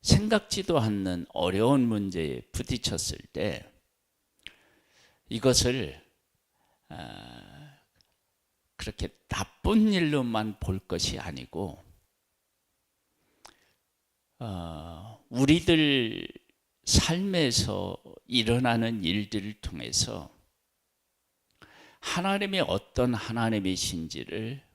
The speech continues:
사람들로 하여금 깨닫게 하기 위해서 그렇게 하나님께서 상황을, 그런 상황을 통해서 하나님이 일하실 수 있다라고 하는 거예요.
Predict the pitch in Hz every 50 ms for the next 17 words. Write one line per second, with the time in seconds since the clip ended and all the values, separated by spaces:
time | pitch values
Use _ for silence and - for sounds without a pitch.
0 | _ _ _ - - - - - 110 123 120 120 120 113 113 107 101 98 101 92
1 | 85 65 60 57 58 - - - 113 120 - _ - - - - 185 190 - -
2 | - 196 165 - 156 - - 147 147 131 104 80 78 82 80 - - - 87 71
3 | 69 - _ _ _ _ _ _ _ _ _ _ _ _ _ _ _ _ _ _
4 | _ _ _ _ _ _ _ _ - - 117 131 127 127 - - - - 123 120
5 | 123 123 117 - - 131 131 127 117 110 104 101 95 95 - - 78 78 - -
6 | 85 73 73 - - - - 143 143 131 113 95 92 80 80 107 139 180 190 _
7 | _ _ _ _ _ _ _ _ _ _ _ _ _ _ _ _ _ _ _ _
8 | _ _ _ _ _ _ - _ _ _ _ - - 107 98 113 113 113 113 101
9 | - - - 156 160 156 151 147 139 123 110 - - 107 80 71 69 69 - -
10 | 85 92 101 _ - _ _ _ - - 170 185 180 175 185 - - 113 95 90
11 | 87 92 92 113 113 123 117 - - 107 104 - - - - 67 65 67 80 _
12 | _ - - 98 - - - - - - 98 - - - - - - - - -
13 | - - - -